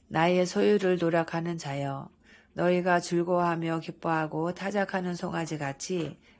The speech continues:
발굽을 구르며 군마같이 우는도다. 그러므로 너희의 어머니가 큰 수치를 당하리라. 너희를 낳은 자가 치욕을 당하리라. 보라, 그가 나라들 가운데의 마지막과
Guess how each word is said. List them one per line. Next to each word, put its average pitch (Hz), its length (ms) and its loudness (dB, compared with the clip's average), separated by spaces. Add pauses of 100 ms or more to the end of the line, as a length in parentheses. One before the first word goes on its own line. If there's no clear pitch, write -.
발굽을 165 600 -2
구르며 156 680 -4
군마같이 180 800 -4
우는도다. 151 800 -8 (640)
그러므로 185 800 2 (100)
너희의 170 420 2
어머니가 165 680 2
큰 208 260 -4
수치를 196 480 -4
당하리라. 156 680 -6 (580)
너희를 180 500 4
낳은 170 360 4
자가 170 400 0
치욕을 196 400 -2
당하리라. 160 720 -6 (480)
보라, 156 540 0
그가 170 380 0
나라들 170 540 0
가운데의 160 840 -2
마지막과 160 960 -4